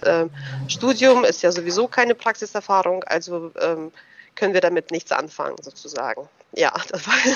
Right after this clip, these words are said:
hatte ich eigentlich auch, ähm, in der damaligen Zeit einen ganz spannenden Anruf bekommen von der Frauenbeauftragten der Stadt Meppen, die mich dann auch eingeladen <laughs> hat.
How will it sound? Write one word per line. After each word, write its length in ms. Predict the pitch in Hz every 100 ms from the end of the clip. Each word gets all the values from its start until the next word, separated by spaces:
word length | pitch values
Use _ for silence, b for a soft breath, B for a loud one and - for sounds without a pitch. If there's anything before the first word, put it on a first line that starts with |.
| - 262 - B B B
hatte 140 | 277 277
ich 120 | -
eigentlich 320 | 208 233 -
auch, 260 | - 247 -
ähm, 240 | 185 202
in 80 | 170
der 80 | 196
damaligen 460 | 190 220 208 190
Zeit 180 | 202 185
einen 80 | 190
ganz 180 | 185 185
spannenden 440 | - 185 170 170
Anruf 520 | - 285 302 330 - B B B B B _
bekommen 480 | - - 247 302 294
von 200 | 247 220
der 120 | 185
Frauenbeauftragten 1300 | - - 277 330 277 - 285 - 240 233 - - 247
der 120 | 220
Stadt 320 | 214 196 180
Meppen, 440 | 175 247 294 302 339 _
die 60 | 214
mich 180 | 214 -
dann 160 | 170
auch 120 | 170
eingeladen 580 | - 269 277 254 240 240
<laughs> 80 | 202
hat. 360 | 196 - 285